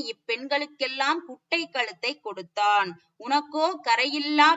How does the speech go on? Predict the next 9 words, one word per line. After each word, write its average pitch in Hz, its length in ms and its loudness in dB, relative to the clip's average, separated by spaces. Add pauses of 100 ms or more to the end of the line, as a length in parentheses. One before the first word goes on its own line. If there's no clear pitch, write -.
(140)
கபா-, 247 480 4
கலாப 262 480 2
மயிலே 226 640 -4
நிமிர்ந்து 330 460 -6
நிற்க 302 340 -4
நீள் 294 380 -4
கழுத்து - 420 -2
அணிந்தான்." 190 680 -4
ஓகேவா? 202 340 -16